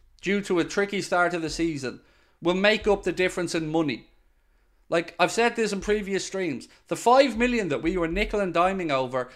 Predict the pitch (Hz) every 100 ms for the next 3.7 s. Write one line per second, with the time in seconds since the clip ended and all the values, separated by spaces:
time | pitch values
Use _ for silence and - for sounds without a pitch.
0 | - - 160 185 180 156 240 240 214 -
1 | 190 170 185 147 143 143 214 208 208 190
2 | 175 170 170 147 160 139 123 127 - -
3 | - 143 - 170 170 156 147